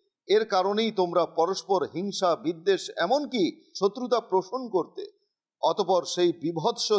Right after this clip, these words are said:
চেহারার বৃদ্ধা সাদৃশ্য দুনিয়াকে জাহান্নামের মধ্যে নিক্ষেপ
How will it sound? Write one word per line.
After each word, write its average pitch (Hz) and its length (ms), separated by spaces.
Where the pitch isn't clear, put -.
চেহারার 170 420
বৃদ্ধা 160 520
সাদৃশ্য 190 680
দুনিয়াকে 208 680
জাহান্নামের 196 580
মধ্যে 170 360
নিক্ষেপ 175 440